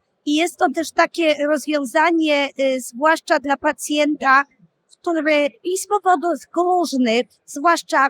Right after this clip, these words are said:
finansowych, ekonomicznych, nie decyduje się na rozwiązania typu premium, bo trzeba pamiętać, że w naszych polskich warunkach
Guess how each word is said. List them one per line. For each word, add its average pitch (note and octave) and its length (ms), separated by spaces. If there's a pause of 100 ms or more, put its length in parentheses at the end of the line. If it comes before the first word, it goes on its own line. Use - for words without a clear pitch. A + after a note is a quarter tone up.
(100)
finansowych, D4+ 760
ekonomicznych, C4+ 920 (440)
nie D#4+ 260
decyduje D4 840
się B3 400
na A#3+ 500 (280)
rozwiązania C#4 800
typu - 260 (120)
premium, C#4+ 640 (400)
bo C4+ 120
trzeba D#4+ 380
pamiętać, D4+ 640
że C#4 120
w A3 60
naszych C#4+ 360
polskich B3 480
warunkach B3 560